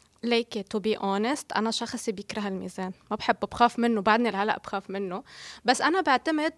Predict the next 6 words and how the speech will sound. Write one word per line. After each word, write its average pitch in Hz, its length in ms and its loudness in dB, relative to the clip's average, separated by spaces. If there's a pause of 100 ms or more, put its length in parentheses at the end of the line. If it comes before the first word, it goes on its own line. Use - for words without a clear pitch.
آه، 226 140 0
my 220 240 0 (100)
technique، 233 420 -2
يعني 202 200 -4
مثلًا 247 680 -2
بتيابي، 226 560 0